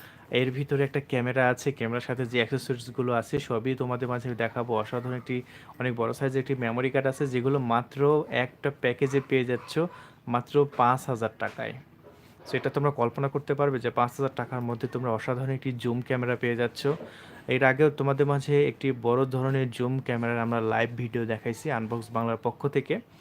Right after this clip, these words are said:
আজকে তোমাদের মাঝে আমরা আর একটা জুম ক্যামেরা রিভিউ নিয়ে এসেছি। এটা হচ্ছে এসএলআর ক্যামেরা, খুবই সুন্দর, খুবই ভালো মানের।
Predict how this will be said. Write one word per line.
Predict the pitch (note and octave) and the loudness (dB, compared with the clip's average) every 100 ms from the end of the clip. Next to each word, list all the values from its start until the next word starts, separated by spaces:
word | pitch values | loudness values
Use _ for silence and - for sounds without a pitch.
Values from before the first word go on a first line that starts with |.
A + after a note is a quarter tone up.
| - - - | -20 -20 -2
আজকে | A2+ - D3 | -2 0 0
তোমাদের | C#3 B2+ C3 C3+ | 0 0 0 0
মাঝে | C3 C3+ | 0 -2
আমরা | C#3 C3+ | -2 -2
আর | A#2+ A#2+ | -2 -2
একটা | C3 - C#3 C3+ A#2+ | -4 -2 0 2 0
জুম | B2 B2 | -2 -2
ক্যামেরা | B2 A#2+ A#2+ | -2 -2 -2
রিভিউ | A2+ A2 B2+ | -4 -4 -4
নিয়ে | B2+ | -4
এসেছি। | A#2+ - - B2 | -6 -8 -4 -2
এটা | A2+ B2+ A#2 | 0 2 2
হচ্ছে | A2 - | -2 -6
এসএলআর | - A#2 - C3+ C3 | -4 -4 -2 0 0
ক্যামেরা, | C3+ C#3 C3+ C3+ | -2 -4 -4 -6
খুবই | - C3 C3+ | -4 -4 -4
সুন্দর, | C3+ C3 B2+ E3+ - - - - - | -6 -4 2 2 0 -14 -20 -20 -6
খুবই | - C3+ C3+ | 0 2 2
ভালো | A2 A#2+ C3 | -2 -4 0
মানের। | C#3 C3 | 2 2